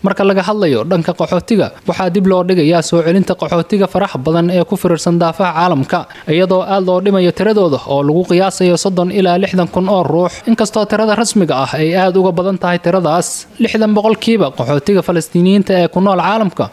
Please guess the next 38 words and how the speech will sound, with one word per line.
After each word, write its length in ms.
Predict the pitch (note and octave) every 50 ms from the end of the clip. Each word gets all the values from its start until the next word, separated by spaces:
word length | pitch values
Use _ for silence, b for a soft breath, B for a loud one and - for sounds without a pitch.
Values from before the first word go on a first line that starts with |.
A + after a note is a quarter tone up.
| - -
waxay 220 | G3 E3 G3 F#3
sii 180 | F3+ - G#3 G#3+
deganaan 420 | F3+ F#3 E3+ F3+ F3 F#3 G3 F#3+
doonaan 320 | D#3+ C#3+ C#3+ D3+ E3 E3+ E3+
waddamada 420 | E3 F3 E3 F3+ F3+ G3 F#3+ F#3+ F#3
ay 140 | A3 F#3+ F#3+ D#3+
joogaan, 460 | F3+ F3 F3+ G3+ A3 G3+ D#3+ B2 - - - -
iyadoo 300 | D3+ E3 F#3+ F#3+ F#3 F3+ E3+
la 60 | F3
sheegayo 460 | - - F3+ F#3+ F#3+ E3+ D3 D#3+ F3 F3+
in 100 | G3 F3+
la 80 | F#3 D#3+
sii 200 | - - F#3 F#3+
doono 300 | E3+ D#3+ D3 D#3 E3+ F3
dhaqaale 320 | E3 E3 D#3+ F3 F3 F#3 G3
ballaaran, 500 | F3 E3 D3 C#3+ D3 C#3+ D#3 E3+ F3 C3 - _ _ _ -
iyadoo 280 | F3 F#3+ G#3 G3+ G#3+ G#3 G3+
weliba 280 | G#3 G#3+ A3+ G3+ D3+ A#2+
lagu 220 | C3 D3 E3 F#3+ F3+
qancinayo 480 | F#3 F3 F3 E3+ F#3+ F#3+ D#3+ D3 E3+ F3+ F#3
in 80 | G3 G3+
la 60 | G3
siiyo 320 | - - - C#3 D#3 F3 F3
dhalashada 380 | E3+ E3+ E3+ E3 - G#3 F#3+ F#3+
waddamo 320 | F3+ F3+ F3 F3 F3 F#3+ G3
kale 260 | - - E3 F3+ F3+ - - B B B
oo 100 | C#3 C3+
gebi 220 | C#3 D3+ D3 D3+ D#3
ahaanba 300 | D3+ D3 F#3 G3 F#3+ G3+
la 120 | G3 G3 -
ilowsiiyo 540 | D#3 D3 C#3+ C#3 C3+ - D3+ D#3+ F3 F3
waddankoodii 560 | F3+ F#3+ F3+ F#3 E3+ - - F#3+ F#3 E3+ E3 D#3
Falastiin. 560 | - E3+ E3 D#3+ - - A3+ A3 F#3+ D#3+ D3 - - -
Sida 200 | - - G#3+ G3+
ay 120 | G#3 G3+ G3
sheegayso 540 | - - A3 A3 G#3 F#3+ C#3+ A#2+ - B2 A2+
haweeney 460 | B2+ C3+ D#3+ F3+ F#3 F3+ F3+ F3+ E3+
qora 220 | - F3 F#3 G3+